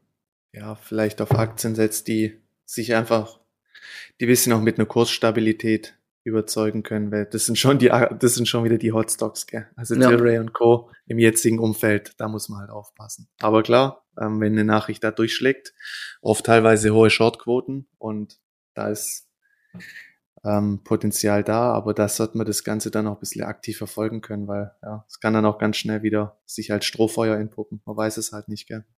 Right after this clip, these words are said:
Speaker 2: Ja. Hast du sonst noch, äh, irgendwas Interessantes auf der Watchlist, was du, äh, wo du überlegst zu kaufen oder was du grad noch im Depot hast?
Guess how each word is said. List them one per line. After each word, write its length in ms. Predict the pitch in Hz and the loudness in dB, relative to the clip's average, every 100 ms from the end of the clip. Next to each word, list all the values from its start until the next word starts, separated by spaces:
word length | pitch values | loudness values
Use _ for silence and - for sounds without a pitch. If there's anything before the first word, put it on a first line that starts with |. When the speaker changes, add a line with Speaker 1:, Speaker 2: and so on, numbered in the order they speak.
| _ _ | _ _
Speaker 2:
Ja. 280 | 139 139 - - - | -6 -6 -8 -18 -8
Hast 220 | - 170 151 | 0 0 6
du 40 | |
sonst 240 | 156 160 | 6 6
noch, 160 | 190 185 | 4 6
äh, 40 | |
irgendwas 480 | - 160 156 170 160 | 6 6 6 6 4
Interessantes 400 | - 151 156 160 | 4 0 0 2
auf 100 | 156 | 2
der 100 | 151 | 2
Watchlist, 440 | 147 160 175 170 - | 2 2 0 0 0
was 180 | 147 | -2
du, 340 | - 147 143 123 | 0 2 4 4
äh, 280 | 135 135 143 - - - - | 4 4 0 -8 -20 -16 0
wo 80 | 135 | 6
du 80 | |
überlegst 500 | 139 131 131 156 156 | 8 8 8 6 4
zu 120 | - 175 | -2 -2
kaufen 340 | 156 156 156 | 0 2 2
oder 160 | 139 131 | 0 0
was 160 | 131 | -2
du 120 | - | -8
grad 300 | - 127 131 | -10 -6 -4
noch 300 | 139 127 - _ - | -4 -8 -10 _ 0
im 400 | 135 139 127 123 | 4 4 2 0
Depot 400 | 127 123 131 117 | 0 0 -2 -2
hast? 380 | 151 - - | -4 -6 -12